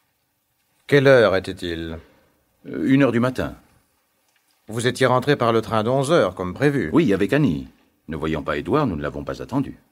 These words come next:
Speaker 1: Vous n'étiez pas inquiet de son absence ?
Speaker 2: M-, vous savez, Édouard n'est pas un enfant et nous ne pouvions vraiment pas nous douter de la cause de son retard.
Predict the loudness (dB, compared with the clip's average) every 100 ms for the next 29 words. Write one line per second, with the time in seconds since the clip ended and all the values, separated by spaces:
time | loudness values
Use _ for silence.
0 | _ _ _ -8 -6 -4 -2 -2 -2 -4
1 | -4 -8 -6 -6 -6 -4 -4 -6 -10 -20
2 | _ _ -14 -12 -10 -4 -4 -2 0 4
3 | 6 4 4 2 2 0 2 2 0 4
4 | 4 4 2 2 0 0 0 2 2 0
5 | 2 0 0 -2 -4 -2 0 0 -2 2
6 | 2 2 -2 -6 -6 -6 -4 -4 -4